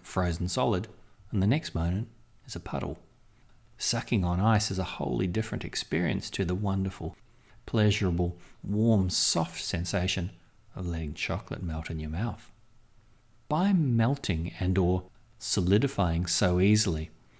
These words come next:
it means that we can pour chocolate into moulds of almost any shape, even a hollow egg for that matter, and have it set hard, at least until it reaches our lips.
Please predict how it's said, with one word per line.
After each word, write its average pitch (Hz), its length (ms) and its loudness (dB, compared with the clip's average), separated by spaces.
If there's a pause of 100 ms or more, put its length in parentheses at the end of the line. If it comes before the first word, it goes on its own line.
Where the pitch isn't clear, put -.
(360)
it - 120 -6
means 139 340 4
that - 140 -4
we 120 100 4
can 117 220 0
pour 127 300 -4
chocolate - 460 -4
into 95 200 -2
moulds 104 500 2 (240)
of 117 140 -4
almost 135 340 -2
any 120 200 2
shape, 123 420 0 (640)
even 92 220 0
a 90 60 0
hollow 104 360 2
egg 160 200 2
for - 120 -4
that 90 240 -2
matter, 82 260 -4 (460)
and 107 100 0
have 107 120 4
it 110 100 0
set - 260 -2
hard, 101 420 2 (600)
at 110 160 -4
least 156 260 4
until 101 240 2
it - 160 -4
reaches 90 360 2
our 80 160 0
lips. - 420 -4